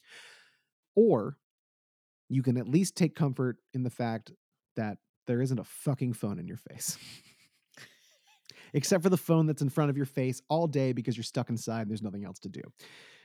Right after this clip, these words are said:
Um, and that is a good place to stop the show. All right. Well, that's it. Uh, that was it. We're not gonna,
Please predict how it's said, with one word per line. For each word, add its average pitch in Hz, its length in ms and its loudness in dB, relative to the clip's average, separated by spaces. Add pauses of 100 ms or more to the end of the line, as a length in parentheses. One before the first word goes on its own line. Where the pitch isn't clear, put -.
(140)
Um, 123 420 0
and 123 480 -2 (100)
that 165 480 -2 (640)
is 156 220 2
a 170 60 4
good 170 240 2
place 208 300 2
to 247 640 2 (260)
stop - 300 -2
the - 60 -2
show. 359 360 4 (1600)
All 254 160 4
right. 403 420 2 (580)
Well, 190 160 6
that's 359 320 2
it. 294 440 2 (120)
Uh, 180 920 2
that 214 220 2
was 294 240 -4
it. 262 220 2
We're 160 140 0
not 196 300 0
gonna, 202 640 2